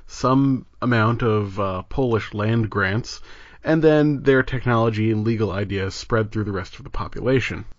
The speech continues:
But that doesn't mean that Poland was a German territory,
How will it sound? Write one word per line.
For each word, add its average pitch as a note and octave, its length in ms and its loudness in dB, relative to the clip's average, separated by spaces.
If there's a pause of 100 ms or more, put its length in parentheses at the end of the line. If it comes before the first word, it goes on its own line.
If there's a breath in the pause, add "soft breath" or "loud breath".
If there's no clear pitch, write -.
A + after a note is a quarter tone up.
(220)
But G3 120 -4
that F#3 120 0
doesn't E3 300 -2
mean A#2 480 -6
that A2+ 300 -2
Poland A#2 460 0
was G2+ 200 -6
a F#2 220 -6
German F#2+ 500 -4
territory, G#2 600 0